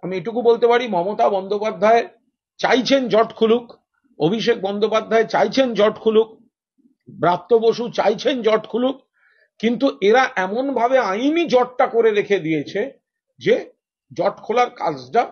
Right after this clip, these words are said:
কঠিন হয়ে আছে। কিন্তু তা সত্ত্বেও আমরা আশাবাদী যে এই প্রক্রিয়াটা আজ নইলে কাল, কাল নইলে পরশু এগিয়ে নিয়ে যাওয়া সম্ভব হবে।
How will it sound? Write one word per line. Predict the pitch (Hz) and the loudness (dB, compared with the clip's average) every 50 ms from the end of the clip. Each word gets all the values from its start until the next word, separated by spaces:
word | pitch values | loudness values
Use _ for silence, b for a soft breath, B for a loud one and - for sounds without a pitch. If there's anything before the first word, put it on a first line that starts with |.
| _ _ _ _ _ - | _ _ _ _ _ -6
কঠিন | - 180 - - 285 277 | -6 -4 -2 -2 -2 -2
হয়ে | 185 151 156 151 143 135 | -2 -4 -4 -4 -4 -6
আছে। | - - 392 403 - | -8 -10 -14 -14 -14
কিন্তু | _ 170 156 165 | _ -16 -16 -10
তা | - 151 156 | -8 -8 -8
সত্ত্বেও | - 220 214 - - 233 220 | -8 -10 -12 -6 -6 -6 -6
আমরা | 208 208 208 | -2 -2 -2
আশাবাদী | 175 160 - - 254 247 240 240 233 277 294 392 b b b b b b _ | -2 -2 0 0 2 2 2 2 2 -2 -4 -6 b b b b b b _
যে | - 165 | -6 -4
এই | - 165 160 - _ | -4 -4 -6 -4 _
প্রক্রিয়াটা | 247 - - - _ - 214 220 226 233 233 262 269 277 - - _ _ _ _ _ _ _ - | -4 -4 -4 -6 _ -6 0 2 2 4 4 2 2 2 -2 -8 _ _ _ _ _ _ _ -6
আজ | - 156 190 226 214 175 190 | 0 0 2 0 0 -2 -4
নইলে | 196 208 214 208 208 202 | -2 -2 0 0 0 -2
কাল, | 202 - 190 202 220 226 226 220 - | 0 2 2 4 4 4 2 0 -2
কাল | 170 165 190 202 208 | 0 0 0 0 0
নইলে | 202 202 208 208 202 - - _ | -4 -4 -4 -2 -2 -4 -4 _
পরশু | - 175 185 - - - 240 247 254 - _ _ _ _ _ _ _ _ _ _ _ _ _ _ _ _ _ _ | -2 -2 -2 -2 -2 -2 -2 -2 -2 -6 _ _ _ _ _ _ _ _ _ _ _ _ _ _ _ _ _ _
এগিয়ে | 175 175 156 165 208 208 202 | -2 -2 -2 -2 -2 -2 -2
নিয়ে | 202 208 214 208 | -2 -2 -4 -2
যাওয়া | 156 170 160 - - | -2 -2 -2 -2 -4
সম্ভব | - - 160 156 151 156 196 - - | -6 -8 -8 -4 -2 -2 -2 -2 -4
হবে। | 107 101 - | -10 -16 -18